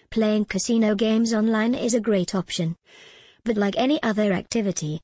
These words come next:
there are some safety risks you need to be aware of before you start playing. So if you're thinking about casino gaming, listen on for tips on how to stay safe. One.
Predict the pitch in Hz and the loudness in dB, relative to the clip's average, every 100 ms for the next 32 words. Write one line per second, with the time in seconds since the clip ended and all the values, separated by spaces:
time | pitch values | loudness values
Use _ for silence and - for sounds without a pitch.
0 | _ - 214 208 - - 240 262 247 226 | _ 0 2 2 0 -2 0 0 0 0
1 | 196 - 247 220 214 - - 220 220 233 | -2 0 0 0 -2 -4 -2 0 2 2
2 | 180 165 208 220 208 208 185 165 - 180 | 0 0 0 0 0 0 0 -2 -4 -4
3 | 196 - 202 202 190 - 214 170 - - | -6 -2 0 2 0 -2 0 0 -4 -4
4 | 214 175 160 175 _ _ _ _ _ - | -2 0 -2 -6 _ _ _ _ _ 0
5 | 254 262 - 196 - 220 180 170 170 180 | 2 4 2 0 2 -2 0 0 0 -2
6 | 180 - 160 - 214 202 185 190 185 202 | -4 -6 -6 0 2 2 2 0 2 2
7 | 175 208 - _ 208 214 175 160 185 190 | 2 -2 -6 _ -2 0 -2 -2 0 -2
8 | 202 - 254 - - 175 175 196 196 240 | -4 -4 -6 -4 -4 -2 0 0 -2 -4
9 | - 185 151 - - 196 165 - _ _ | -2 -2 -2 -4 -2 -2 -2 -10 _ _
10 | _ _ _ _ 202 196 160 160 | _ _ _ _ -2 0 0 -4